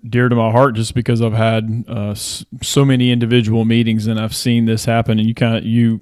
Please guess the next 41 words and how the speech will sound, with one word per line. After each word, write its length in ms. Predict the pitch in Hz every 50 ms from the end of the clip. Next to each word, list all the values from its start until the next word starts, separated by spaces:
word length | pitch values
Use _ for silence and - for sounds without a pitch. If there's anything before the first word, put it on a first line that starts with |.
| - _ -
were 140 | 123 117 104
spot 420 | 95 - - - 123 117 117 110
on. 360 | 117 123 127 120 110 110 110
It 100 | 110 101
doesn't 260 | 113 117 110 - 110 110
necessarily 840 | 117 113 110 - 117 - - 120 117 117 117 110 107 107 110 113 - _ _ _ -
have 140 | - 120 123
to 80 | - 113
be 140 | 107 113 110
women. 380 | 107 110 113 120 120 117 110
It 80 | 110 110
can 140 | - 107 107
be 100 | 110 110
the 140 | 104 104 90
other 140 | 107 107 107
way 140 | 104 104 107
around, 340 | 104 104 107 107 107 107 101
but 160 | 107 104 -
you're 80 | 113 104
right. 240 | 107 107 107 98
We're 80 | 90 110
kinda 220 | - 127 110 104
basing 400 | 104 104 113 110 110 - - 110
this 200 | 107 107 113 -
a 60 | - 107
lot 320 | 104 104 107 107 107 104
on, 300 | 107 107 107 107 104 -
on 220 | - 101 107 107
survey 600 | 107 - - 127 117 117 110 110 104 104 104 104
and, 240 | 104 104 104 101 -
and, 600 | 101 107 107 107 104 104 98 - - - - - -
uh, 240 | 101 101 101 101 98 98 117 135 147 - _ - 123 131
data 420 | 120 123 113 123 123 113 104 110 110
that, 360 | 107 107 107 104 - - 101
that 180 | 107 101 - -
we 160 | 113 110 104
have 160 | 104 101 135
got 400 | - 113 110 110 107 110 104 -
and, 400 | - - 107 107 110 110 98 -
and 180 | - 110 107 -
showing 560 | - - - 139 131 123 117 110 107 110